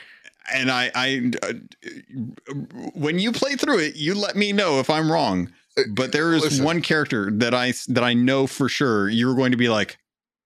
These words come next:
Speaker 2: Respectful.
Speaker 1: "It's really tough. It's really tough."
Speaker 2: Okay. Okay. Is there any romance options? Not with Idris, I'm just saying.
Speaker 1: I
Speaker 2: We
Speaker 1: have not
Speaker 2: romantic?
Speaker 1: run into any
Speaker 2: Fair
Speaker 1: yet.
Speaker 2: enough. You are a
Speaker 1: I
Speaker 2: married
Speaker 1: don't,
Speaker 2: man.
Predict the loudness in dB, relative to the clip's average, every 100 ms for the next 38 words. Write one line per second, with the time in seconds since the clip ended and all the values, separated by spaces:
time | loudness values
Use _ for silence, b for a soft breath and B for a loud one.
0 | _ _ _ _ _ _ _ -14 -12 -8
1 | -8 -4 0 2 2 2 0 -2 -10 -18
2 | -16 -8 -2 0 0 -2 -4 -6 -8 -20
3 | _ _ _ _ -18 -12 -12 -12 _ _
4 | _ -20 -16 -14 -16 _ B B B -4
5 | 0 0 0 -2 -4 -4 -4 -6 -8 -4
6 | -2 -2 -4 -8 -10 -6 -2 0 -2 -4
7 | -8 -10 -12 -12 -10 -8 -8 -12 _ _
8 | _ _ _ _ _ _ _ _ _ _
9 | -8 -4 -2 0 2 0 -2 _ -16 -6
10 | -2 0 2 2 2 2 2 2 2 0
11 | 0 0 2 0 0 0 -2 -6 -12 -6
12 | -4 -4 -6 -10 -20 _ -8 -2 0 -2
13 | -2 -4 -2 -2 -2 -6